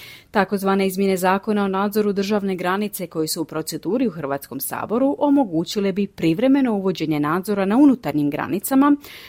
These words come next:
uz obavezno izvještavanje institucija Europske unije. Od početka ove godine do dvadeset četvrtog rujna u Hrvatskoj je evidentirano deset tisuća tristo šezdeset sedam nezakonitih prelazaka granice,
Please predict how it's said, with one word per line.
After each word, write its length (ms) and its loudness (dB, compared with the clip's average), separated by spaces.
uz 260 2
obavezno 580 2
izvještavanje 800 2
institucija 800 0
Europske 540 -2
unije. 460 0
Od 120 -2
početka 500 2
ove 180 4
godine 480 2
do 140 0
dvadeset 680 -4
četvrtog 560 -4
rujna 520 0
u 100 0
Hrvatskoj 640 -2
je 60 4
evidentirano 880 0
deset 460 -4
tisuća 500 -2
tristo 500 -2
šezdeset 560 -2
sedam 340 0
nezakonitih 840 0
prelazaka 580 0
granice, 580 0